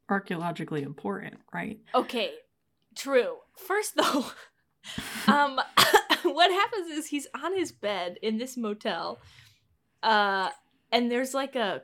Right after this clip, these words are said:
Speaker 2: coin machine that ha-,
Speaker 1: Oh,
Speaker 2: takes
Speaker 1: yeah.
Speaker 2: coins next to him, and he puts a coin in,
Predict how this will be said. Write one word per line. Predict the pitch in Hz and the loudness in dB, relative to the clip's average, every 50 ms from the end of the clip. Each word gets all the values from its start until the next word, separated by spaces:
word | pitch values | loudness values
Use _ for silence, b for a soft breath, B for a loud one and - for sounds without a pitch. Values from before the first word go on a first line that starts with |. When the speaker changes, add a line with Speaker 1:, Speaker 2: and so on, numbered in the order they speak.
| _ - | _ -12
Speaker 2:
coin | - - 214 247 294 330 330 330 320 - - _ _ _ _ _ _ _ _ _ _ _ _ _ | -8 -6 -4 -4 -4 -4 -6 -6 -8 -10 -14 _ _ _ _ _ _ _ _ _ _ _ _ _
machine | 208 226 247 240 - - 262 269 311 339 339 330 302 | -8 -6 -6 -6 -6 -6 -6 -4 -4 -4 -4 -4 -4
that | 269 - | -4 -6
ha-, | 247 240 - | -6 0 4
Speaker 1:
Oh, | 202 175 160 | 6 6 6
Speaker 2:
takes | - - | 6 4
Speaker 1:
yeah. | - - - - | 2 0 -2 -6
Speaker 2:
coins | - 226 214 226 262 294 320 311 - | -8 -8 -8 -6 -8 -10 -12 -8 -4
next | 381 381 381 - - | -4 -4 -4 -2 -2
to | 403 | -2
him, | 403 403 403 b b b b b | -2 -2 -2 b b b b b
and | 302 | -2
he | 339 330 | -2 -2
puts | 339 - 466 523 523 - | 0 0 0 0 2 2
a | 494 - | 0 0
coin | - - 381 392 403 359 | 0 0 -2 0 0 0
in, | 311 247 233 226 | 0 0 0 -2